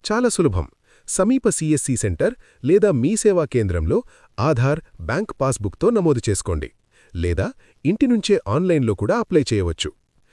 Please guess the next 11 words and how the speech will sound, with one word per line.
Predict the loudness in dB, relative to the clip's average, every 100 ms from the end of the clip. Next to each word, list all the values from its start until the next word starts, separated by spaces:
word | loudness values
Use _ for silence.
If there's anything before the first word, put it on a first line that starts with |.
| _ -8
స్నేహితులారా, | -2 0 0 0 -4 -6 -10 _ _ _ -2
తక్కువ | 0 0 4
వయసులోనే | 6 4 2 0 0 -2 -4
ఈ | -4
స్కీమ్లో | -4 -2 0 0
చేరితే | 0 -2 -2 -2 -4 -10 _ -6
ప్రీమియం | 0 2 2
తక్కువ, | 0 -4 -2 -4 -4 _ -4
భవిష్యత్తు | 0 0 -2 -4 -4
పూర్తిగా | -4 -2 -2 -2 0
సురక్షితమవుతుంది. | 0 -2 -2 -2 -2 -2 -4 -6